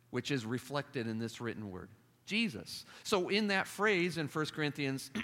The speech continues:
<clears throat> uh, chapter three, verse fifteen, "wise for salvation through faith,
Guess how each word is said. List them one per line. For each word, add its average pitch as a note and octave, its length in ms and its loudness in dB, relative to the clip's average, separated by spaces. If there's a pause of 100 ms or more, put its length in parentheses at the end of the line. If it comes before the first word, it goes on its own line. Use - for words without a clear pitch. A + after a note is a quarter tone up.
(340)
<clears throat> - 480 -14
uh, A2+ 240 4
chapter C#3+ 300 -2
three, C#3 260 0
verse A#2+ 380 -4 (140)
fifteen, D3 540 0 (760)
"wise F#3 480 4
for F#3 220 -2
salvation E3+ 760 2
through D3 280 -2
faith, D3 680 0